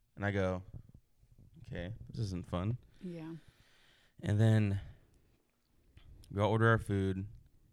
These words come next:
Speaker 1: and they make, so they usually make omelets with shredded cheese. They made it with Kraft singles.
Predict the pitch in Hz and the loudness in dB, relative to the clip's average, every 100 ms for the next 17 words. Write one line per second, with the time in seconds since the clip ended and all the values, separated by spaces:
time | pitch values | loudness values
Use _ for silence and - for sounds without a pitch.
0 | - 98 98 95 95 92 - - - - | -10 -4 -2 0 0 -2 -8 -20 -20 -20
1 | - _ - _ _ - 98 98 107 113 | -20 _ -20 _ _ -2 2 2 2 0
2 | 110 98 98 98 - 90 - 92 90 - | 0 0 2 0 -2 -6 -2 -2 -2 -2
3 | 95 110 123 - 98 95 92 87 - 95 | -2 0 -2 -4 -2 -2 -2 -6 -2 2
4 | 92 92 95 92 85 90 101 120 - | 2 2 -4 -4 -2 -2 -2 -6 -12